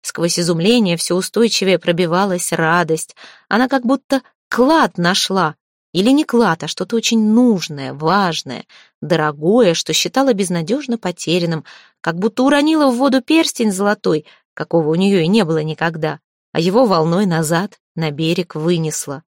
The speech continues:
«Это Верес», твердила она себе, сидя на траве у высокого берега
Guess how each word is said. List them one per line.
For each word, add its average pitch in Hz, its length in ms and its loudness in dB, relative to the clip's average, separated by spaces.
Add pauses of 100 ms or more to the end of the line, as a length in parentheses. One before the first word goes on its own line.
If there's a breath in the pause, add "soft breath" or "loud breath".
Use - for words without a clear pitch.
(400)
«Это 151 260 -10
Верес», 160 680 -2 (200 soft breath)
твердила 170 520 0
она 175 140 0
себе, 190 340 -2
сидя 185 300 -2
на 180 100 -2
траве 180 360 0
у 214 100 4
высокого 180 500 -4
берега 190 460 0